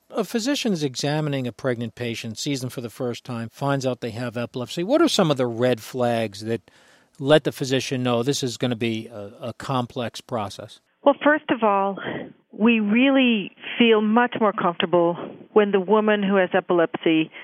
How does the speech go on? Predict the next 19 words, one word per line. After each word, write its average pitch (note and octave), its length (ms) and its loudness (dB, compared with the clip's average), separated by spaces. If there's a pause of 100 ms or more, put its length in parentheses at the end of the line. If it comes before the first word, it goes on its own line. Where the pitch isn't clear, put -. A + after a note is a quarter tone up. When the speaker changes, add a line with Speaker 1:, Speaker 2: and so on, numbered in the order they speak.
(160)
Speaker 2:
contemplating F3+ 540 2
pregnancy E3 680 0
is G3 140 6 (320)
under F#3 300 4
good E3 320 2 (360)
control, - 580 0 (380)
that F#3+ 160 6
is, F3+ 180 4 (400)
seizure-free - 720 2
and F#3 160 2
not F3+ 180 4
having E3 280 0 (100)
seizures. - 400 0 (760)
So G3 420 4 (200)
I G#3 100 4
think G#3+ 340 0
that's A3 220 4 (140)
the F#3+ 140 2 (180)
first G#3+ 300 4